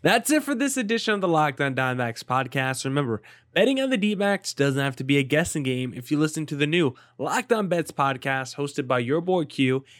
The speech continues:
and handicapping expert Lee Sterling. Get daily picks, blowout specials, wrong team favorite picks, and Lee Sterling's lock of the day. Follow the Locked On Bets podcast brought to you by betonline dot A G wherever you get your podcasts.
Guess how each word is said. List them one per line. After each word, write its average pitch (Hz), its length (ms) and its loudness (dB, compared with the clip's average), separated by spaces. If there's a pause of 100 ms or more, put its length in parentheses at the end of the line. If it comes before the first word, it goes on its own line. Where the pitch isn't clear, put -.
and 156 100 0
handicapping 156 800 -2
expert 123 380 -6
Lee 117 160 -4
Sterling. 139 540 0 (340)
Get 139 180 2
daily 147 320 4
picks, 147 420 -2
blowout 147 560 2
specials, 135 600 -2 (260)
wrong 190 340 0
team 214 300 -4
favorite 196 420 2
picks, 135 300 -2
and 147 160 -4
Lee 165 140 2
Sterling's 143 520 -2
lock 117 320 -2
of 117 100 -6
the 120 60 -6
day. 127 320 0 (300)
Follow 143 500 4
the 143 140 0
Locked 156 400 0
On 156 100 0
Bets 156 220 0
podcast 151 580 0
brought 156 240 0
to - 80 -8
you 165 60 0
by 156 180 0
betonline 160 640 -2
dot 160 240 0
A 170 180 4
G 170 340 -2
wherever 156 300 -2
you 165 60 0
get 156 180 0
your 147 160 -2
podcasts. 110 760 -4